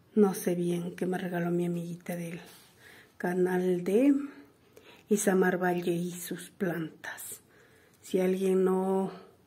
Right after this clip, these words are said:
no ha visto, pues les invito a que miren. Ella también tiene buenas, buenos contenidos.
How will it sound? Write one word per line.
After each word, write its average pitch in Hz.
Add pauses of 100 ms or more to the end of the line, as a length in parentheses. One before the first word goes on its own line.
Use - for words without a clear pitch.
(800)
no 196
ha 180
visto, 202
pues 185
les 180
invito 185
a 185
que 175
miren. 180
Ella 175
también 175
tiene 180
buenas, 175 (520)
buenos 180
contenidos. 175